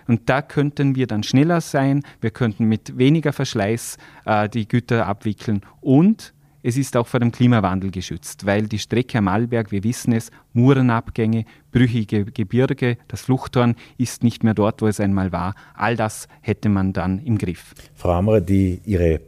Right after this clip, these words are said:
Speaker 2: Mitbewerber im politischen Betrieb sagen ja, die Grünen würden nur nicht eine Unterflurvariante befürworten in Bregenz, weil dann ein sichtbares Zeichen der zukünftigen Mobilität, nämlich der Bahnhof,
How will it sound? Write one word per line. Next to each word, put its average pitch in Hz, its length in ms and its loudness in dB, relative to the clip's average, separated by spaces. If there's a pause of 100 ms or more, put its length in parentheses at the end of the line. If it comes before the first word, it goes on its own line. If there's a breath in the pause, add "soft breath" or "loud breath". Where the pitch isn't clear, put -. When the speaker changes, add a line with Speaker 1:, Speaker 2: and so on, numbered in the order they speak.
(140)
Speaker 2:
Mitbewerber 98 680 4
im 101 140 2
politischen 98 460 -2
Betrieb 92 400 -2
sagen 90 340 -2
ja, 98 80 2
die 92 100 -2
Grünen 92 400 0
würden 90 260 0
nur 90 140 0
nicht 95 180 -2
eine 87 220 0
Unterflurvariante 95 880 2 (320 loud breath)
befürworten 104 640 4
in 98 100 2
Bregenz, 95 560 2
weil 90 140 4
dann 92 340 2 (180 loud breath)
ein 90 160 -2
sichtbares 101 540 0
Zeichen 107 500 2
der 104 160 4
zukünftigen 104 560 -2
Mobilität, 98 680 2
nämlich 92 280 0
der 92 80 2
Bahnhof, 98 560 2